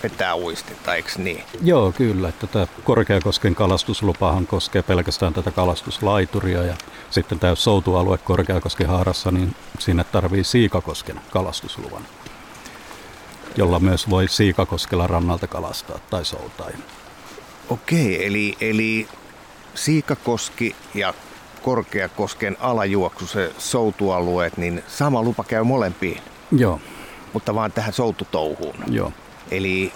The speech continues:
Speaker 1: Siikakoskella sillä samalla luvalla ei voi heitellä
Speaker 2: Ei,
Speaker 1: perhoa?
Speaker 2: Siikakoskella voi heitellä, mutta Korkeakoskella ei.
Speaker 1: Okei, joo.
Speaker 2: Ja sama Siikakosken kalastuslupa sitten tähän Ruhavuolten perhokastusalueelle käy, missä on sitten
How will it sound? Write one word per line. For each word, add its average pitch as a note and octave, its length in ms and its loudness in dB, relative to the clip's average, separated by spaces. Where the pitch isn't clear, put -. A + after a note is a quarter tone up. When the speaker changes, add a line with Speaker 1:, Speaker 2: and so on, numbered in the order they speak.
Speaker 1:
Siikakoskella G2+ 720 -2
sillä G2+ 160 -2
samalla A2 280 2
luvalla G2 280 2
ei F#2 100 0
voi G2 140 0
heitellä G2+ 340 0
Speaker 2:
Ei, G#2+ 80 4
Speaker 1:
perhoa? G2+ 280 0
Speaker 2:
Siikakoskella F#2 720 2
voi E2+ 140 2
heitellä, F#2 280 2
mutta F#2 180 2
Korkeakoskella - 760 0
ei. - 60 -12
Speaker 1:
Okei, G2+ 560 -4
joo. E2 140 -8
Speaker 2:
Ja G#2+ 140 2
sama F2+ 360 4
Siikakosken F#2 720 4
kalastuslupa G2 640 0
sitten - 240 0
tähän A2 200 4
Ruhavuolten F#2+ 640 4
perhokastusalueelle E2+ 1080 -2
käy, - 160 -6
missä A2 280 0
on G#2+ 80 4
sitten F#2+ 340 0